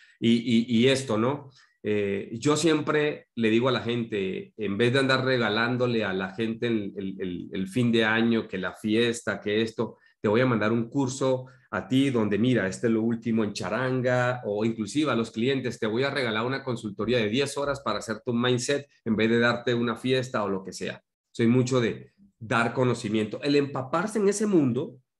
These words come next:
te va a dar a ti las bases o el cono-, el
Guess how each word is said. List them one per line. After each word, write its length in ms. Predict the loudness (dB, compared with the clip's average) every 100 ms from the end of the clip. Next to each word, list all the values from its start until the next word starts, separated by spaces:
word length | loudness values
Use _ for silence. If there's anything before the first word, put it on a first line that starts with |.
| _ _ _ _ _ _ -2
te 100 | 0
va 140 | 0
a 20 |
dar 140 | -2 -4
a 120 | -4
ti 380 | -4 -4 -4 -14 _ _ _ _
las 380 | -6 -2 -2 -2
bases 420 | 0 2 0 0
o 40 | 0
el 100 | 0
cono-, 360 | 0 0 0 -4
el 400 | -6 -4 -6